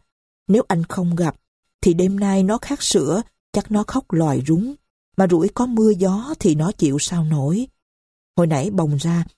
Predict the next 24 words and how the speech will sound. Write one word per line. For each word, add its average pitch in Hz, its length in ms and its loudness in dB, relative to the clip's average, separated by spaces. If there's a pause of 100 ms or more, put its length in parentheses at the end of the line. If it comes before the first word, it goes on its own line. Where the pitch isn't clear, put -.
(280)
em 160 200 2
thấy 196 520 -4
có 240 80 -2
một 180 260 0
cái 220 120 -2
gối 208 300 0
nhỏ. 180 420 -2 (480)
Anh 180 160 2
lấy 185 280 0
cho 196 200 0
em 170 360 2
để 156 260 2
nó 214 220 -2
nằm, 180 320 0 (280)
đặng 160 220 0
soạn 156 280 0
đồ 147 240 4
trong 180 220 2
rương, 190 260 4 (140)
coi 175 220 0
có 175 300 -2
những 196 340 0
gì 160 280 4
vậy. 151 300 -4